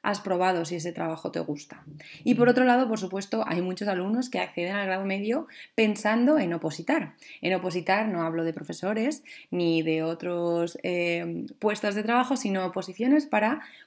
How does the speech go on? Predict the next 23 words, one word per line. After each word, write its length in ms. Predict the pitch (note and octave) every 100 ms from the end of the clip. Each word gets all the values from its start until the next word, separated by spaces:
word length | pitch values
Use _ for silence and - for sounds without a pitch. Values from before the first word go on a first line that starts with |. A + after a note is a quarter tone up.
| -
cuerpos 540 | A3 A3+ A#3+ B3+ A#3+
de 120 | G#3
seguridad 560 | - F#3 F3+ F3 F#3 G#3
del 220 | G3+ F3
Estado, 560 | D#3+ - D3 C3+ - -
Policía 540 | D#3 D#3 D3+ E3+ D#3+
Nacional, 960 | D#3+ E3 A3+ A3+ A#3 A#3 A3+ A3 A3 A3+ - -
Guardia 280 | - D3 D#3+
Civil, 800 | D#3 A3+ A3 A3+ A3 A3 A3 A3
bomberos, 1000 | E3 F#3+ G#3+ G#3+ G3+ G3+ G3+ G#3 G#3 - - - -
etcétera. 580 | - - C#3 - - - _ _ - - - - -
Por 120 | A3
otro 180 | A#3 G#3+
lado, 240 | D#3+ - - -
el 100 | F3
grado 200 | F#3 F#3+
superior 380 | G3 D#3+ B2 - -
tiene 220 | D3 D3+
sus 140 | F3
propias 280 | D#3+ D3 D3
ventajas, 460 | C#3+ C#3+ G#3 E3+ D#3
por 120 | D3+
supuesto. 480 | D3 F3+ A#3 -